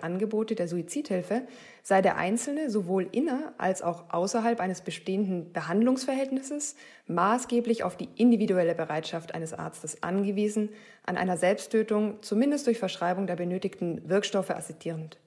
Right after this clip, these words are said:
mitzuwirken. Und von einer solchen individuellen ärztlichen Bereitschaft könne man bei realistischer Betrachtungsweise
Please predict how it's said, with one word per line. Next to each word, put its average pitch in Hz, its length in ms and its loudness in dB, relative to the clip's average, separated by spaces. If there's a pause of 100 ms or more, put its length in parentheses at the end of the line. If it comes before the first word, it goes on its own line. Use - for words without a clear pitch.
mitzuwirken. 170 720 -6 (420)
Und 180 120 -8
von 190 120 0
einer 180 220 0
solchen 226 380 6
individuellen 233 640 0
ärztlichen 196 420 -4
Bereitschaft 214 760 0
könne 214 200 2
man 202 160 4
bei 180 100 2
realistischer 185 600 0
Betrachtungsweise 175 880 -2